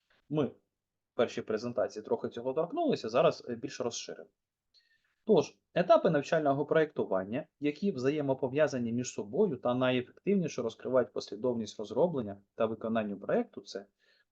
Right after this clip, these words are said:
організаційно-підготовчий, конструкторський,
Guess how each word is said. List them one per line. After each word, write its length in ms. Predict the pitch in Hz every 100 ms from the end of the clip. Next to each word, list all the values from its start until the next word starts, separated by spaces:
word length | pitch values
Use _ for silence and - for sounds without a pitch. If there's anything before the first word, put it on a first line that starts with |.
| -
організаційно-підготовчий, 1500 | 135 127 123 120 123 123 123 107 - 101 95 90 - - 196 202 _ -
конструкторський, 880 | 135 120 - 101 - - - 160